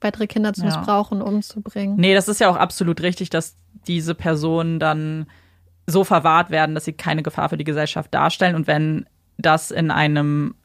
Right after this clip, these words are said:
Speaker 2: keine Ahnung, in der Psychiatrie nicht gegeben ist, was ja sein kann, weil das, ähm, darf man nicht vergessen, es, es spielt ja schon <laughs> vor ein paar Jahren.
Speaker 1: Ja.
Speaker 2: <laughs> Ähm, ist das ja auch richtig, dass erstmal das Wohl der, Wohl aller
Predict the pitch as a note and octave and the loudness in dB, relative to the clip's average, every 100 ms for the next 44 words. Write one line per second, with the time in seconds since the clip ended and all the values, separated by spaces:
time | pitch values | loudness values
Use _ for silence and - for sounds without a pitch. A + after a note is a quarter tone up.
0 | _ _ - - D3+ - D3+ D3+ - D#3+ | _ _ -12 -6 -4 -2 -2 -2 -2 -4
1 | D#3 - D#3 - C#3+ E3+ E3+ E3 - E3 | -2 0 -2 -2 0 2 4 0 0 0
2 | F3 E3 D3 D3 D3 D3 D3+ - F3+ - | 2 2 2 0 -2 -4 -4 -6 -6 0
3 | D3 D3 D3+ - - - D#3 D3 D3 D3 | 0 0 -4 -8 -12 -4 -2 0 -2 -4
4 | _ _ _ _ _ - E3+ F3+ D#3 D#3 | _ _ _ _ _ 0 4 4 2 0
5 | C#3 D3+ D3+ - - - - D#3+ D3+ D3+ | -2 0 -2 -4 -10 -12 -2 0 0 -2
6 | - D3+ D3 - - - _ D#3+ D#3+ D#3 | -2 0 -2 -4 -14 -20 _ -4 -4 -4
7 | D3 C#3+ E3 G#3+ G#3+ A3 G#3 - _ - | -6 0 2 2 4 2 2 -6 _ -20
8 | - - - _ - E3 D#3+ D#3 D#3 D3+ | -20 -20 -20 _ 2 4 6 6 4 2
9 | - E3+ F3+ - D#3 - - - D#3+ - | 2 2 2 0 -2 -4 -8 -10 -16 -18
10 | _ _ - D3+ - D3+ - D3+ D3+ - | _ _ -6 -6 -4 -6 -2 -2 -2 -2
11 | D3+ D3+ - - _ _ _ _ - - | -2 -2 -4 -10 _ _ _ _ -10 -8
12 | D#3+ D3+ D#3+ D#3 D3+ C#3 | 0 2 4 4 4 0